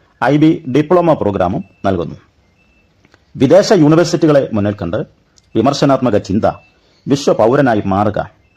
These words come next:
മൂല്യവത്തായ പഠനം എന്നിവയാണ് ഇവിടെ ലക്ഷ്യം വയ്ക്കുന്നത്. ഇവിടുത്തെ ഫീസ് നിരക്ക് ആറ് മുതൽ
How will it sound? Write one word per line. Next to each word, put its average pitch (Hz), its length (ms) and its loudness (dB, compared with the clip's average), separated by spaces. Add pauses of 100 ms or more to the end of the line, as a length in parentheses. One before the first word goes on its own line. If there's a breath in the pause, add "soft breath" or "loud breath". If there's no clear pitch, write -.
(280)
മൂല്യവത്തായ 123 580 2 (120)
പഠനം 101 280 -2 (500)
എന്നിവയാണ് 117 500 -2 (200)
ഇവിടെ 101 200 -2
ലക്ഷ്യം 107 320 -2
വയ്ക്കുന്നത്. 82 340 -8 (1000 soft breath)
ഇവിടുത്തെ 190 260 0
ഫീസ് 208 340 0
നിരക്ക് 117 400 0 (560)
ആറ് 175 320 2
മുതൽ 151 340 2